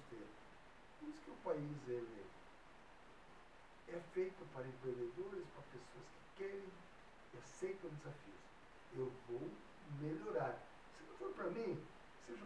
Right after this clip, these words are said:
pros outros, pra tua família, pra tua sociedade. Nós temos que estar em movimento, em busca de dias melhores. Eu acho que é isso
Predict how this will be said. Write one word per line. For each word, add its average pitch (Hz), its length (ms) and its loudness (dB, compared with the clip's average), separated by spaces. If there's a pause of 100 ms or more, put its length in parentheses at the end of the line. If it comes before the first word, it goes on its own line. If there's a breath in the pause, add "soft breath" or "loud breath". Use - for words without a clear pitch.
pros - 220 -4
outros, - 240 2 (600)
pra - 140 -8
tua 135 260 0
família, 170 440 2 (280)
pra 147 120 4
tua 165 200 10
sociedade. 160 840 6 (400)
Nós 135 120 -4 (180)
temos 240 420 -2 (120)
que 175 60 -6
estar 160 460 0
em 170 120 -4 (120)
movimento, 135 520 -2 (600)
em 151 120 0 (160)
busca 202 340 -4
de 156 100 -2 (160)
dias 147 120 0 (100)
melhores. 120 400 0 (500)
Eu 120 140 0
acho 147 140 -4 (100)
que 131 260 2 (800)
é 123 60 0
isso 131 160 -2